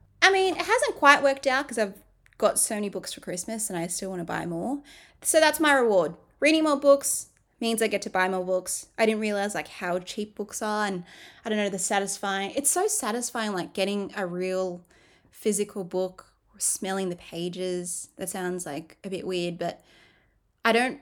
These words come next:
really wanna read on Kindle. Uh, I don't really like reading on my computer because, like, I feel like I'm at my computer or I have a screen in front of my face all day. So it's kind of nice for my eyes to take a break and just read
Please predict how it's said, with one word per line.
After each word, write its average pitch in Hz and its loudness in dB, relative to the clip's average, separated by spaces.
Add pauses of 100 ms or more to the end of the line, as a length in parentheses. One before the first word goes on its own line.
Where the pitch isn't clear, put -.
(100)
really 226 2
wanna 226 2
read 220 4
on 214 0
Kindle. 208 -2
Uh, 196 0
I 202 0
don't 208 -2
really 208 -2
like 190 -2
reading 196 0
on 185 -4 (100)
my 185 -10
computer 185 -6
because, 185 -6
like, 185 -10
I 196 -10
feel 214 -4
like 196 -4
I'm 185 -6 (220)
at 202 4
my 190 -4
computer 185 -4
or 170 -2 (580)
I 214 -4
have 202 -6
a 190 -4
screen 196 -4
in 196 -4
front 190 -8
of 180 -6
my 175 -4
face 175 -8
all 180 -6
day. 175 -6
So - -8
it's - -6
kind - -6
of 185 -8
nice 180 -4
for 196 -8
my 180 -4
eyes 175 -6
to - -16
take 175 -12
a - -12
break 170 -6
and 170 -6
just 170 -12
read 165 -4